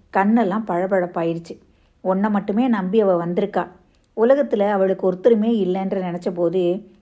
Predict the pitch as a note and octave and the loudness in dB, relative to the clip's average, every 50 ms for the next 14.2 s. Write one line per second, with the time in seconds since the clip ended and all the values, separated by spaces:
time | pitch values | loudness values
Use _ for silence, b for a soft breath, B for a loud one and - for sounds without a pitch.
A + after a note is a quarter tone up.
0 | B _ E3+ F3+ F3+ G3+ A3+ A3 - - - G#3+ - E3 D#3+ F3 D#3+ D#3+ E3 E3 | B _ -6 -4 -2 -2 -2 -4 -6 -10 -8 -6 -4 -4 -4 -4 -6 -6 -6 -6
1 | G3 - - G#3+ G3 F3 D#3+ F3 F#3 G#3 G3+ F3+ F#3 F#3 F3+ F3 F3 F3 F3 F3 | -6 -4 -4 -2 -2 -2 -4 -4 -4 -4 -2 -2 -2 -2 -2 -2 -2 -2 -2 -4
2 | b b b b b b b b b - G#3 G#3 G#3 - - C#4+ C#4+ C#4 B3 G#3 | b b b b b b b b b -8 -8 -8 -6 -10 -6 -2 2 2 2 2
3 | F3+ - - F#3 F3+ F3 F3+ F3 G#3+ G#3 G3 G#3+ B3 A#3+ A#3+ G#3 F#3 F3+ - F#3 | 2 -2 -4 -4 -2 -2 -2 -2 -2 -4 0 2 0 2 2 -2 -4 -4 -4 -6
4 | F3 F3 G3 F#3 F3+ F3+ E3+ E3+ E3 E3 F3 F3 F3 G3 G3+ F#3 F3 F#3+ F#3 b | -6 -4 -4 -4 -4 -2 -4 -4 -4 -4 -2 -2 0 0 0 -2 -2 -4 -8 b
5 | b b b b b _ A#3+ A#3+ A#3 A3+ G#3 F3+ E3+ F3 F3 F#3 G#3 A3 - G#3+ | b b b b b _ -2 0 0 0 0 -2 -2 -4 -4 -4 -4 -4 -4 -4
6 | F3 E3 F3+ G3+ - - - - F#3 G3 A3 A3 - C4 G#3 - E3 D#3+ E3 - | -4 -4 -4 -6 -10 -12 -10 -6 -4 -4 -4 -2 -2 -4 -2 -2 -4 -4 -6 -8
7 | - - - _ _ _ _ _ _ _ _ _ _ _ C4+ G#3+ A3 A3+ G#3+ G#3 | -16 -16 -18 _ _ _ _ _ _ _ _ _ _ _ -4 0 0 0 0 0
8 | F#3+ F#3+ F#3 F3+ F3 F3 A3+ A#3+ - D#4+ A#3+ G3+ G#3 F3+ E3+ E3 E3+ F#3 A3+ A3+ | -2 -4 -4 -6 -4 -6 -6 -6 -6 -6 -8 -6 -6 -4 -4 -4 -4 -6 -8 -10
9 | - - _ _ G#3+ G3 G3 A3 A#3 A3 G#3 F#3+ F3+ - F#3+ F3 E3 D#3+ G#3+ G3+ | -14 -18 _ _ -8 -6 -4 -4 -2 -2 -2 -2 -2 -4 -6 -6 -4 -4 -4 -4
10 | F#3+ E3+ E3 F#3 F#3+ G3 F#3+ - F3 E3 D#3+ D#3+ D#3+ D#3+ - - - _ _ _ | -2 -2 -4 -4 -6 -6 -8 -8 -8 -8 -8 -8 -10 -12 -14 -18 -20 _ _ _
11 | _ _ _ _ _ _ _ _ _ _ _ _ _ - G3 F#3 F#3 F#3 F#3+ F#3 | _ _ _ _ _ _ _ _ _ _ _ _ _ -6 -4 -4 -4 -2 -2 -2
12 | F#3 G3+ A3+ A3+ - - G3 G3 A3 A3+ - B3+ G3+ F#3 F3 E3+ F3+ G3 A#3 - | -2 -4 -6 -6 -4 -2 0 2 2 2 0 -2 -4 -2 -4 -6 -6 -8 -10 -12
13 | - _ _ _ - G3+ G#3 A3+ A#3+ C4 A#3+ A#3 G#3+ G3 F#3+ - A3+ G3 G3+ A#3+ | -18 _ _ _ -6 -2 0 0 2 2 0 0 -2 -4 -4 -4 -4 -2 0 0
14 | B3+ A3 - | 0 -2 -4